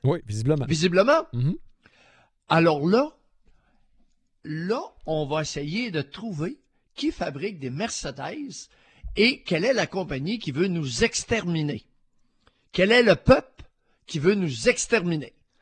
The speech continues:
Speaker 2: en nous envoyant des autos de matamor qui vont tuer du monde. L'auto roule à trois cent huit.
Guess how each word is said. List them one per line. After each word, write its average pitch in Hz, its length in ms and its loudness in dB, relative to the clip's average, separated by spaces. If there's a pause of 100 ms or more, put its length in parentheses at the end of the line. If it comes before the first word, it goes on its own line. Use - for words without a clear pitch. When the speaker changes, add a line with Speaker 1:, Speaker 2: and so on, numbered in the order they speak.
(200)
Speaker 2:
en 190 200 4
nous 180 260 2
envoyant 220 580 4
des 143 500 -2
autos 233 420 6 (300)
de 143 180 0
matamor 175 920 0 (2000)
qui 208 120 0
vont 220 220 6
tuer 330 420 6
du 202 140 -2
monde. 202 220 0 (3750)
L'auto 226 480 4
roule 226 580 6 (640)
à - 100 -8
trois 160 200 2
cent 160 200 0
huit. 208 260 6